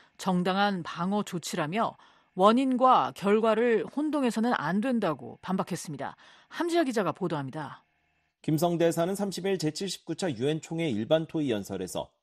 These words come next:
Speaker 2: 북한이 핵을 보유한 이유는 미국이 칠십 년 넘게 북한을 적대시하며 핵 위협을 가해왔기 때문이라고 주장했습니다.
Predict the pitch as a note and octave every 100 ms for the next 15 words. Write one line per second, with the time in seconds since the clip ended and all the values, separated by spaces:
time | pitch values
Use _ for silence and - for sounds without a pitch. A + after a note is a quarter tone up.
0 | - A#2+ C3+ E3 F3+ F#3 F3+ - C#3+ D3
1 | C#3+ C#3+ A#2 A#2+ D3 D3+ F#2+ G#2 B2 B2+
2 | D3 - G3+ F#3+ E3+ C3+ G#2 - E2+ _
3 | _ _ - A2 C#3 - G2 - D#3+ -
4 | A#2 G#2 A#2+ B2+ E3+ C#3 G#2 G2+ G2+ C3
5 | - A#2 C#3 C#3+ B2+ C3+ C#3+ D3 A#2+ F#2
6 | G#2 - F#2+ F2+ - E2+ E2 D#2+